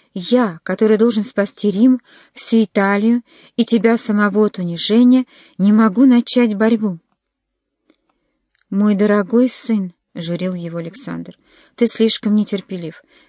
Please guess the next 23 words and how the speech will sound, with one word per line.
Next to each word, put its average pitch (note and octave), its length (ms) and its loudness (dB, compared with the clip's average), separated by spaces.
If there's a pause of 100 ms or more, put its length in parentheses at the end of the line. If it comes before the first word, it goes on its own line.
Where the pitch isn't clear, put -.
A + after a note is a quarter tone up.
Давай A#3 300 4
не B3+ 140 6
будем G#3 260 0
спешить. - 680 -10 (400)
Война A3 360 4
ещё A3+ 260 0
не G#3+ 160 2
окончена. F#3 720 -6 (1400)
Ваше G3+ 400 -2
Святейшество G#3 840 -4
знает, G3 420 -4 (300)
что - 240 -6
французы G3+ 520 -4
захватили G3+ 680 -4 (340)
Чичитавекья G3+ 1000 -2 (300)
и G3+ 120 -6
через G3 280 -4
несколько F#3+ 500 -6
дней G#3 340 -2 (260)
будут G3 340 -2
у G#3 60 -2
ворот G3+ 380 0
Рима. F3 380 -4